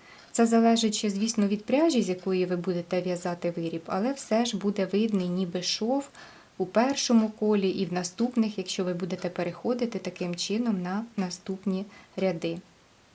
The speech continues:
Другий спосіб — це імітувати стовпчик з накидом на початку в'язання кола. Для цього,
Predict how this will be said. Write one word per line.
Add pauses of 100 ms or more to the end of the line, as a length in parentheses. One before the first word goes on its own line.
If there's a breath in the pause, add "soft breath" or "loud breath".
(1000 soft breath)
Другий
спосіб — (440 soft breath)
це (100)
імітувати
стовпчик
з
накидом
на
початку
в'язання (360 loud breath)
кола. (960)
Для
цього,